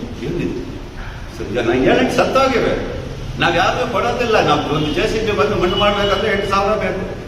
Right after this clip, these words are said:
ಆ ಪಕ್ಕದಲ್ಲೇ ಗೋಮಾಳ ಇದೆ, ಒಂದ್ ಎಕರೆ, ಅಲ್ಲಿ ಮಣ್ಣು ಮಾಡಕ್ ಬಿಡಲ್ಲ ಅವರು, ಮಣ್ಣು ಮಾಡಕ್ ಬಿಡಲ್ಲ. ಅಲ್ಲೇ ಸರ್ವೆ ನಂಬರಲ್ಲಿ ಒಂದ್ ಎಕರೆ ಎರಡು ಗುಂಟೆ ಗೋಮಾಳ ಇದೆ. ಜೆ ಸಿ ಬಿ ಬರ್ಬೇಕು, ಅವ್ರನ್ನೂ ಅದ.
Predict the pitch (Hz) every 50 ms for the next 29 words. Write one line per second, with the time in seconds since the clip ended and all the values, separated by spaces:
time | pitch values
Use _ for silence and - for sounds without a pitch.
0 | - - - - - - - 156 170 - 208 220 214 269 269 277 277 277 269 -
1 | 247 254 262 254 254 254 262 254 254 247 240 226 226 220 220 226 220 233 233 220
2 | 208 208 220 214 208 190 190 190 190 185 190 190 190 - - - 233 233 226 226
3 | - 226 220 226 220 214 208 208 202 170 - - - - - - - - - -
4 | - - - - - - - - - - - - - - - - - - - -
5 | - - - - - - - - 247 - 220 226 233 233 233 220 208 202 196 202
6 | - - 233 - 185 160 151 151 - - - - - - - - - - - -
7 | - - - - 170 226 254 262 262 240 240 226 214 208 202 196 175 170 170 165
8 | 165 170 220 214 - - - - 233 220 180 180 175 180 175 170 185 190 - -
9 | 196 175 165 - - - - 170 170 165 165 151 - - - - - - - -
10 | - - - - - - - - - - - - - - - - - - - -
11 | - - - - 123 151 156 151 160 147 165 165 165 160 156 156 170 170 151 147
12 | 160 190 196 208 214 214 175 156 - 156 156